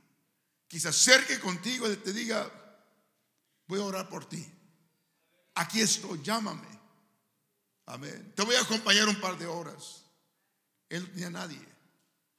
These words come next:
Estaba ignorado. Todos estaban concentrados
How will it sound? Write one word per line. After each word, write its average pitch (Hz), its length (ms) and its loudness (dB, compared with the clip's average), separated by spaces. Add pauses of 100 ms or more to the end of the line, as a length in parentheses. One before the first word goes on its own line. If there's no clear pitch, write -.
(120)
Estaba 196 420 4
ignorado. 175 880 -4
Todos 311 300 6
estaban 277 300 4
concentrados 254 920 2